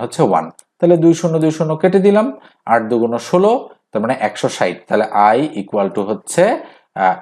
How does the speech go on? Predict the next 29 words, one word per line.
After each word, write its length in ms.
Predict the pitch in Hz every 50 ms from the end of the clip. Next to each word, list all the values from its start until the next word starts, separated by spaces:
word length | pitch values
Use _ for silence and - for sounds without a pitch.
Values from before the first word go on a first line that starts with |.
| - 98 104
একশো 340 | - - - - - 185 214 269 - - _ _ _ - - -
ষাট, 240 | - 110 85 - - - - -
তাই 120 | - 208 226
না? 60 | 247 254 - - - _ _ - - _ -
তাহলে 160 | - 143 131 127 135 135
I 20 | 131
এর 60 | 127 123
মান 100 | 127 123 123
আমরা 140 | 120 131 135 -
কত 120 | 190 185 180 156 160
পেলাম? 220 | 185 180 208 240 277 294 - - - _ _ _ _ -
আহ, 140 | 101 92 - -
হচ্ছে 240 | - - - 190 208 254 - - _ _ _ _ _ _ _ _ _ _ _ _ _ _ _ _ _ _ _ _ _ _ _ _ _ _ _ _ _ _ _ _ _ _ _ _ _ _ _ _ _ _ _ _ _ _ _ _ _ _ _ -
একশো 320 | 123 120 - - - 185 175 -
ষাট 160 | - 120 104 - -
পেলাম। 220 | 120 98 85 78 87 - - - - _ _ _ _ -
কিন্তু 460 | 180 196 202 220 196 139 139 139 135 - - 117
আমরা 240 | 117 127 139 139 120 110 113 - - - 120
হচ্ছে, 320 | 120 117 - - - 127 123 123 123 - - - _ _ _ _ -
আহ, 180 | 98 95 - - - 143
এখানে 260 | 139 185 - 180 156 143 175 170
অঙ্কটাতে 380 | 143 123 - 135 - - - 143 135
একটু 120 | - - 123 98 - -
ভালো 220 | - 127 170 196 196 202
করে 140 | 190 147 120 98 107
যদি 160 | 98 98 101 85 82
দেখি, 280 | 85 85 - - 113 98 90 87 90 131
এক 140 | 151 156 156
ব্যক্তি 220 | 175 170 175 -